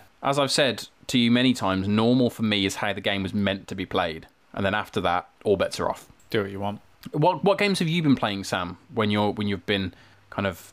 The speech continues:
Speaker 1: babysitting's the wrong word because he, he's your son, but kind of when you're, when you're on duty,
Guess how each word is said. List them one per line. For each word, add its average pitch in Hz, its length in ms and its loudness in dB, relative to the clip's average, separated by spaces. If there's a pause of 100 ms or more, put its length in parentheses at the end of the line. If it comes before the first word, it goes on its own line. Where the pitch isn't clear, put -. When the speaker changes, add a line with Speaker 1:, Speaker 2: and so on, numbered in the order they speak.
(120)
Speaker 1:
babysitting's 127 500 0
the 107 100 0
wrong 104 360 2
word 113 320 4
because - 500 -4 (220)
he, - 200 -6
he's 107 240 0
your 104 120 0
son, 127 340 0 (380)
but 110 280 0 (140)
kind 113 160 -2
of 98 180 -4
when 123 220 4
you're, 120 220 6
when 170 180 2
you're 185 160 4
on 180 160 4
duty, 127 540 2